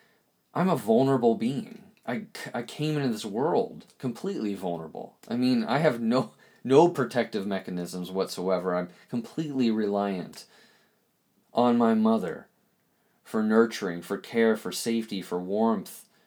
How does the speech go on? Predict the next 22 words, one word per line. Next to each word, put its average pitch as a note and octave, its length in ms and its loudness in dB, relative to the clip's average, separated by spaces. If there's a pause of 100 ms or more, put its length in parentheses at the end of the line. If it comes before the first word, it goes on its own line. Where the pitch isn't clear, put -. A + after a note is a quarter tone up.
(120)
right? G2+ 400 -2
For G#2+ 160 -8
that F#2 260 -6
touch, - 720 -4
for G2 160 -12
food. B2 640 -4 (1200)
And C3 120 2
then A2+ 380 2 (320)
that G#2+ 160 -2
continues A#2 560 -4
as G2 160 -6
I F#2+ 80 2
grow A2+ 320 6
until, G2 480 -2 (400)
you B2+ 100 -4
know, F#2 320 -4
I'm G2+ 200 -4
able G2+ 280 -2
to G2 160 -10
care G2+ 260 -4
for - 140 -8
myself. F#2 720 -2